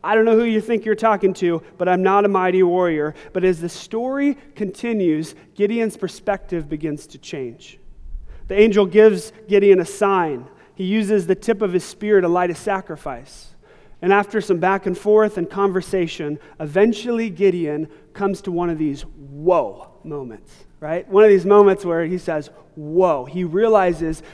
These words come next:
that God is talking to him and that he has been called for a great mission, and that absolutely changes everything. And I want to tell you something. This morning, God wants each and every one of us to have a whoa moment. It starts when we realize who we are.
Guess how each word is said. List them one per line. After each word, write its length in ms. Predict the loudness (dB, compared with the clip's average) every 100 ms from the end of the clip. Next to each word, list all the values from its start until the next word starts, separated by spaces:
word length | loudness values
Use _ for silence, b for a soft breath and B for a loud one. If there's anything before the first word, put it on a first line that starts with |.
| -8
that 140 | -6
God 220 | -4 -6
is 160 | -6 -10
talking 420 | -8 -8 -4 -6
to 120 | -4
him 260 | -2 0 -2 B B
and 100 | -6
that 80 | -6
he 120 | 0
has 120 | 0
been 160 | 0 -6
called 580 | -6 0 2 2 -2 -8 B B
for 180 | -10 -10
a 60 |
great 260 | -6 -6 -4
mission, 480 | -6 -6 -8 -10 -12 b -8
and 120 | -6
that 140 | -4 -4
absolutely 680 | -6 -6 -8 -6 -6 -10
changes 640 | -14 -8 -6 -6 -8 -12 -16
everything. 480 | -16 -16 -18 -20 -20 -20 -20 -20 -20 -20 -20 -20 -20 -16 -16 -16 -20 _ -6
And 80 | 0
I 60 | 4
want 160 | 6
to 100 | 4
tell 140 | 2 2
you 140 | 2
something. 360 | 0 -2 0 2
This 220 | 2 2
morning, 540 | 0 4 6 4 2 B B -2
God 280 | 2 2 6
wants 340 | 4 4 0
each 220 | -4 -4
and 120 | 2
every 180 | 4 4
one 240 | 4 4 4
of 140 | 2
us 260 | 0 0 -12 B -6
to 100 | -2
have 220 | 0 2
a 80 | 2
whoa 340 | 4 6 6
moment. 380 | 4 -2 -4 -10 -12 B B -10
It 140 | -10
starts 420 | 0 2 2 2
when 120 | 0
we 160 | 2 0
realize 680 | -2 2 4 6 4 0 -6
who 220 | -4 -4
we 180 | 0 0
are. 400 | 2 0 -6